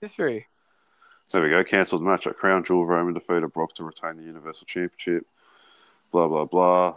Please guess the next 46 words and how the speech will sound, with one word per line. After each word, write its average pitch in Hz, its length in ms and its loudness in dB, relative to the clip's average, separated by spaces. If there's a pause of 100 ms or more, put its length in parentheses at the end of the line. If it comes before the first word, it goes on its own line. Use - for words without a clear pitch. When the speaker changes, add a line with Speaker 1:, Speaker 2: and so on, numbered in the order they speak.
(140)
Speaker 2:
Lesnar 90 360 -8
attacked 82 340 -12
Reigns. 82 360 -10
Blah, 82 180 -8
blah, 73 160 -10
blah. 85 520 -4 (800)
Lesnar 92 300 -4
was 87 140 -8
fined 87 280 -4
one 85 200 -4
million 87 260 -4
dollars 82 300 -2
a 82 60 -4
week 82 340 -4
later 90 340 -2 (400)
for, 82 140 -4
what, 80 200 -6
two 92 200 2
F - 100 -2
fives 87 260 0
on 82 120 -6
Pierce? 98 400 -2
Oh, 78 280 -6
God, 73 200 -14
what 85 120 -4
a 78 60 -10
time 76 240 -10
to 76 60 -4
be 76 80 -2
alive. 73 360 -4 (1900)
Reigns 95 380 2
would 90 140 -2
defend 87 320 -6
the 87 60 -6
championship 85 460 -8
against 80 240 -8
Lesnar 80 300 -6
at - 80 -14
day 71 220 -2
one. 82 280 -4 (1040)
And 80 120 -8
then 80 120 -4
the 80 80 -4
match 80 320 -4
was 78 120 -8
cancelled. 78 580 -6